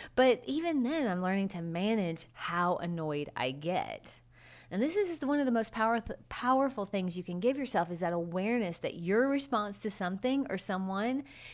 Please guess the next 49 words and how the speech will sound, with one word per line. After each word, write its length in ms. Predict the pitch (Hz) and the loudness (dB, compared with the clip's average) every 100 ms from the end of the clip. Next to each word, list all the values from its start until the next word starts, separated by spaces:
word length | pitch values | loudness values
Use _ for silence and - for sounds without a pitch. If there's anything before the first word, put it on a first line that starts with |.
| - | -6
it's 160 | - 269 | 0 4
all 160 | 330 | 6
about 280 | 339 311 285 | 6 4 2
you. 440 | 254 330 - - - - - | 0 0 -2 -4 -14 -20 -14
I 40 | 185 | -6
mean, 160 | 190 | -4
they 160 | 180 285 | 0 2
don't 220 | 359 311 | 2 2
need 160 | 233 240 | 0 0
to 80 | 220 | -2
change 380 | - 214 196 - | -2 -2 -2 -2
anything 440 | 214 254 240 180 | -2 -2 -2 -4
to 60 | 170 | -2
make 260 | 165 160 | -4 -6
you 80 | 160 | -8
feel 200 | 143 156 | -6 -6
better. 300 | 147 170 117 | -2 -2 -4
You 400 | 135 156 208 277 | -6 -2 2 2
have 260 | 285 247 180 | 2 0 -2
the 80 | 170 | -4
power 380 | - 160 160 | -2 0 0
to 80 | 139 | -2
do 240 | 143 170 123 | -4 -6 -6
it. 180 | 95 - - - - - - | -12 -18 -20 -20 -20 -16 -8
It's 240 | - - - | -6 -6 -10
very 760 | - 196 208 294 311 302 277 240 | -12 -8 0 2 4 4 4 2
empowering 580 | 202 - 190 185 175 170 | 0 0 0 2 2 -2
to 60 | 165 | -2
know 220 | 165 160 | -2 0
that 220 | 139 131 - - | -2 -2 -12 -16
you 400 | 147 151 185 302 | -12 -2 2 2
can 200 | 311 302 | 2 -2
choose 320 | 262 226 208 | -2 0 -2
to 80 | 185 | -2
feel 240 | 185 175 165 | -2 -2 -2
a 60 | |
certain 400 | 160 170 - 156 | -4 -6 -8 -2
way 420 | 185 262 220 180 - - - | 2 4 2 0 -8 -18 -20
simply 380 | - 285 311 330 | -6 -4 -2 -2
by 280 | 311 294 285 | 0 0 2
looking 400 | 254 294 311 294 | 2 0 -2 -2
at 100 | 294 | 0
it 40 | |
in 80 | 285 | 0
a 60 | |
way 220 | 269 262 285 | 2 2 2
that 160 | 320 | -2
serves 380 | - 254 285 294 | -2 0 0 -2
you. 420 | 370 494 - - | -2 0 -2 -4